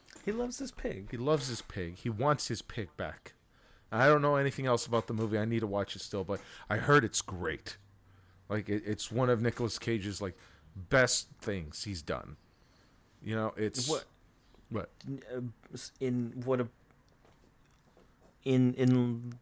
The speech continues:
Speaker 1: light
Speaker 2: Unbearable
Speaker 1: of
Speaker 2: Weight of
Speaker 1: ver-
Speaker 2: Massive Talent? Yes, that's also one of the best
Speaker 1: Yes.
Speaker 2: things he's done, apparently. I need to see both these movies. These movies came out in the
Speaker 1: <laughs>
Speaker 2: same year. Nicolas Cage just decides, they're like, Oh, yeah,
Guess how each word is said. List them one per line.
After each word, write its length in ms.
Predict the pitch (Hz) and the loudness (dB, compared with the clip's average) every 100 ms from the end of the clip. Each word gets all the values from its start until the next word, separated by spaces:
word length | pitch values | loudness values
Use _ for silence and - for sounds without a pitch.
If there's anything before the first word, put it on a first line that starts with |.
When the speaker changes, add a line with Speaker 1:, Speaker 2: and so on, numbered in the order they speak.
| _ - | _ -4
Speaker 1:
light 180 | - 127 | 2 4
Speaker 2:
Unbearable 420 | 113 135 135 143 | 6 6 6 4
Speaker 1:
of 60 | 120 | 4
Speaker 2:
Weight 200 | 131 110 | 2 2
of 80 | |
Speaker 1:
ver- 60 | 117 | 2
Speaker 2:
Massive 360 | 117 120 113 - | 2 2 -2 -4
Talent? 340 | 127 127 147 | -2 -2 -4
Yes, 320 | 120 123 - - | 0 2 2 0
that's 220 | 117 - | 0 4
also 320 | 139 139 139 | 4 4 4
one 180 | 123 143 | 4 4
of 140 | 92 | 4
the 60 | - | 4
best 280 | 120 117 - | 4 4 0
Speaker 1:
Yes. 80 | |
Speaker 2:
things 140 | 123 - | -4 -4
he's 140 | 107 | -4
done, 180 | 95 131 | 0 2
apparently. 520 | 107 - 113 101 104 - | 0 -2 -2 -2 -2 0
I 120 | 135 | 2
need 200 | 151 147 | 2 0
to 60 | |
see 200 | 151 190 | 0 2
both 300 | 139 143 147 | 4 6 6
these 200 | - 131 104 | 4 -2 0
movies. 340 | 135 113 98 | -2 -2 -4
These 180 | 120 131 | -4 2
movies 260 | 156 139 | 2 2
came 160 | - 143 | 2 2
out 60 | 156 | 2
in 60 | |
the 80 | 143 | 2
Speaker 1:
<laughs> 0 | |
Speaker 2:
same 380 | - - 156 175 | 0 2 2 2
year. 280 | 139 110 120 - - - - | 0 0 -2 -6 -16 -16 -12
Nicolas 400 | - 151 165 226 | 2 4 6 4
Cage 280 | - 170 151 | 4 4 4
just 220 | 156 151 | 0 -2
decides, 880 | - 123 - 131 127 107 113 113 - - - - | 0 4 6 6 6 4 2 2 2 -2 -18 2
they're 100 | 143 | 8
like, 220 | 151 139 - - | 10 8 0 4
Oh, 180 | 208 202 | 8 10
yeah, 260 | 196 185 | 10 8